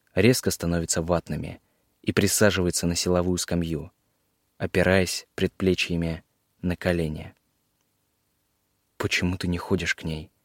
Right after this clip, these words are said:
тихо спрашиваю я. "Потому что мне не нужно ещё одно напоминание,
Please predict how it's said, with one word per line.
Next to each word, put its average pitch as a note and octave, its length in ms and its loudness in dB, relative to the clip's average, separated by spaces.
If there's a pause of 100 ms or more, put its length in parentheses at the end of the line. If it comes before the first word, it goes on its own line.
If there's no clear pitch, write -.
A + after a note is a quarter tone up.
(340)
тихо - 300 0
спрашиваю E2+ 580 -4
я. D2+ 300 -6 (1040)
"Потому F2 320 0
что - 160 -2
мне F#2 160 2
не F#2+ 100 2
нужно F#2+ 320 0
ещё E2 380 0
одно D#2+ 200 0
напоминание, E2 840 0